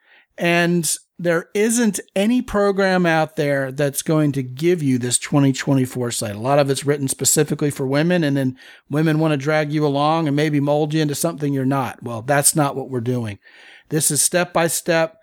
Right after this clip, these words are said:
no B S ways to be in a great relationship with the right person and make it last. So where do you go to find this brand new program? You go to w w w dot get together stay together dot com,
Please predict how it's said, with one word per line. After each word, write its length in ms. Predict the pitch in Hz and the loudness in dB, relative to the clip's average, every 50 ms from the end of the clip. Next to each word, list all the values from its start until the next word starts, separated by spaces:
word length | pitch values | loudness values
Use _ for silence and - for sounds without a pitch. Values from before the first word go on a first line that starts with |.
| _ _ - | _ _ -4
no 240 | 143 160 165 170 170 | -2 0 0 0 0
B 400 | 151 139 156 180 175 175 170 165 | -2 -2 -2 0 2 2 2 2
S 420 | 160 156 156 151 - - - - _ _ _ _ | 2 0 0 0 -2 -4 -4 -6 _ _ _ _
ways 420 | 143 139 160 160 160 160 160 160 143 | -6 -2 0 0 2 2 0 0 -2
to 140 | - 156 131 | -4 -6 -6
be 240 | 127 123 151 160 | -6 -4 -2 -2
in 100 | 165 160 | 0 0
a 60 | 151 135 | 0 0
great 220 | 135 147 147 151 | 0 0 0 0
relationship 440 | 156 147 147 151 - - - 147 135 | -2 -2 -2 -2 -2 -2 -4 -4 -4
with 80 | 143 | -2
the 80 | 131 135 | -4 0
right 240 | 135 139 135 135 - | 0 0 0 0 -2
person 480 | - 139 139 131 - - 135 135 143 | -2 -2 -2 -2 -2 -2 -2 -2 -2
and 160 | - 113 117 117 | -2 -2 -2 -2
make 220 | 113 113 110 - | -2 -4 -8 -12
it 100 | - - | -12 -10
last. 460 | 110 104 98 82 76 - - - - _ - - - - _ - | -8 -8 -6 -6 -4 -6 -6 -6 -8 _ -20 -20 -20 -20 _ -10
So 120 | - 143 | -6 -4
where 200 | 135 160 180 180 | -2 0 0 0
do 80 | 175 185 | 0 0
you 100 | 180 170 | 0 0
go 160 | 180 180 175 | 0 0 0
to 80 | 160 | -2
find 300 | 151 - 175 180 185 185 | -2 -2 0 0 2 0
this 80 | 180 175 | 0 -2
brand 240 | - - 190 190 185 | 0 0 0 0 2
new 100 | 185 185 | 0 -2
program? 560 | 185 - 190 185 180 190 202 202 208 208 175 | 0 -2 -2 -2 0 0 0 0 2 2 0
You 60 | 147 | 0
go 180 | 139 147 143 135 | 0 0 -2 -2
to 120 | 131 131 | -2 -4
w 440 | 123 127 - 165 175 185 180 190 175 | -6 -4 -2 -2 -2 0 0 0 -2
w 320 | 160 175 175 175 165 165 | 0 0 -2 0 0 0
w 380 | 156 147 165 160 156 156 165 156 | 0 2 0 0 0 0 -2 -2
dot 340 | 143 156 156 156 156 151 - _ - - - _ _ - | 0 2 0 0 0 -2 -8 _ -20 -20 -20 _ _ -10
get 260 | 131 139 170 202 202 - | -4 0 0 -2 0 0
together 460 | 196 185 156 175 175 175 165 165 156 | -2 0 2 2 2 2 2 2 0
stay 360 | - - - - 165 165 165 | 0 -2 -2 0 2 2 2
together 440 | 170 170 160 165 165 160 156 160 151 | 2 2 0 2 0 2 2 0 0
dot 320 | 143 156 147 143 143 - | 2 2 0 0 0 -4
com, 460 | - - 160 170 190 226 277 285 - | -4 -2 0 2 2 2 2 0 -2